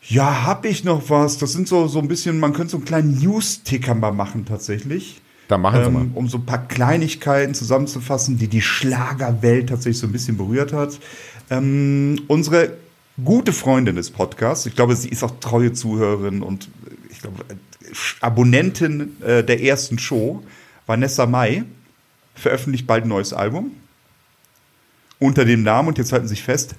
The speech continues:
Speaker 1: Mai Tai. Das finde ich, finde ich sehr, finde ich sehr gut. Da haben sich wirklich, ähm,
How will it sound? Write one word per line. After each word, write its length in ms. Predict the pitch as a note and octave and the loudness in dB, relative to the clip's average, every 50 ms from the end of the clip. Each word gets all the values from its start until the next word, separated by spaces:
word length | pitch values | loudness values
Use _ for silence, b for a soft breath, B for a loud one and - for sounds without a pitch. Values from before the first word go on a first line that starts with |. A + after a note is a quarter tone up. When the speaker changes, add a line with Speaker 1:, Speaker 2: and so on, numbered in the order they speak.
| - - | -12 -8
Speaker 1:
Mai 400 | G2+ G2+ G2+ G2 F#2 E2+ D#2+ C#2+ - - | -6 -4 -2 0 0 -2 -2 -4 -8 -10
Tai. 420 | - G2+ G2+ F2 F#2 B2 F#3 A#3+ - - - _ _ _ _ _ _ _ _ - - - A#2+ A2 G2+ - - B B B B B B B B B B B B B B B - B B B B B B B B B B | -8 -4 -2 0 0 0 -2 -4 -8 -14 -20 _ _ _ _ _ _ _ _ -16 -12 -8 -6 -6 -8 -8 -12 B B B B B B B B B B B B B B B -20 B B B B B B B B B B
Das 140 | A#2+ A2+ - | 0 0 2
finde 220 | - F#3 G3 A3 | 2 0 2 2
ich, 80 | G3+ - | 0 -2
finde 200 | - - A3 A3+ | -2 -4 -2 -2
ich 60 | G3 | 0
sehr, 160 | - B3 A3+ A3 - G#3+ | 2 2 2 0 -2 -4
finde 180 | - A#3 G#3 | -2 0 0
ich 60 | G3+ - | 2 2
sehr 140 | F#3+ C#3+ | 2 0
gut. 200 | A#2 G2+ F#2+ G2 | 0 -2 -2 0
Da 80 | G#2+ G2+ | 0 2
haben 120 | A#2 D3 D#3+ | 2 0 -2
sich 160 | E3 D#3+ - | -4 -4 -4
wirklich, 400 | D3 D3 - C#3+ C#3+ C#3+ - - | -4 -4 -2 -4 -4 -4 -6 -4
ähm, 540 | - B2+ B2 B2+ B2+ B2+ B2+ B2+ B2+ B2+ B2 | -2 0 2 2 2 2 0 0 0 -2 -4